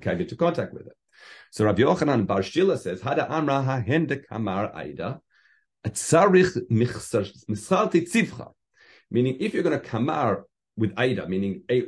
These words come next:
Elu, if you're gonna insulate with any of these things, that, that there's a difference if the Lach and Yavesh, you've got to tzarich misarte tzivcha, you've got to mechasir, you've got to take out tzivcha a little bit. You've got to make sure you don't fill it to the top. For practical pur-, pur-,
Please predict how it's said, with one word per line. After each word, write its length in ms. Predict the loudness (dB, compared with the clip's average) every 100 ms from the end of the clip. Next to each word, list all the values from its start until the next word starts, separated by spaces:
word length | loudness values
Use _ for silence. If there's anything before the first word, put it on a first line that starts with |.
| -2
Elu, 360 | -2 -4 -8 -6
if 140 | -4
you're 80 | -2
gonna 280 | -2 -2 -2
insulate 400 | -2 -2 -2 -4
with 120 | -4 -6
any 140 | -6
of 60 | -4
these 180 | -6 -6
things, 240 | -6 -6
that, 340 | -6 -6 -6 -2
that 160 | -2
there's 140 | -2 -4
a 40 |
difference 340 | -4 -4 -4 -4
if 80 |
the 40 | -4
Lach 220 | -4 -4
and 80 | -6
Yavesh, 380 | -6 -6 -8 -10 _ -20 -20 0
you've 180 | 2 6
got 120 | 6
to 80 | 6
tzarich 340 | 4 4 2
misarte 1080 | -2 -2 -4 -2 4 4 4 2 0 0 -6 -18 -20 -4
tzivcha, 460 | -2 -2 -2 -2
you've 100 | 0
got 100 | 2
to 80 | 0
mechasir, 560 | 0 -4 -4 -4 -2 -4
you've 100 | -4
got 120 | -4
to 80 | -4
take 120 | -4
out 100 | -4
tzivcha 380 | -6 -6 -4 -4
a 40 |
little 200 | -2 -2
bit. 140 | -4 -8
You've 440 | _ _ _ _
got 60 | 2
to 60 |
make 120 | 2
sure 240 | 2 0 2
you 60 |
don't 180 | 2 0
fill 140 | 0 -2
it 80 |
to 80 | -2
the 120 | -6
top. 320 | -4 -6 -8 -14 _ _ _ _
For 120 | -4
practical 500 | 0 0 0 -6 -8
pur-, 260 | -6 -6 -6
pur-, 240 | -10 -12